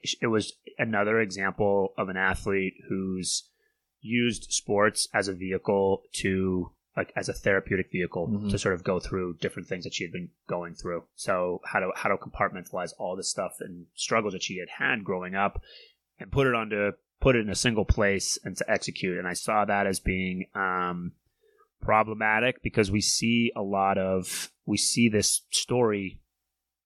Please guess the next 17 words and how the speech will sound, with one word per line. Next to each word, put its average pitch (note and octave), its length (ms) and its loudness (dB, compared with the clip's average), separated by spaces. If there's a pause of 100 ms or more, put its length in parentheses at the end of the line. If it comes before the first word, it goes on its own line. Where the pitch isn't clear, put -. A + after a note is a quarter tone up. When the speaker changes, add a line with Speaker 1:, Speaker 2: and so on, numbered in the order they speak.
Speaker 1:
over G2+ 340 2
and F#2+ 100 2
Speaker 2:
Yeah. F#2 80 2
Speaker 1:
over G2+ 160 0
and A2+ 80 2
over C3+ 220 2
again F#2+ 320 -4
of G2 180 -4
an G2 80 -6
athlete G#2+ 500 2
who G2+ 460 -2
maybe G2 180 -6
came G2 180 -2
from F#2+ 120 -6
trauma, B2+ 440 0 (380)
came G2+ 160 -2
from, F#2 300 -4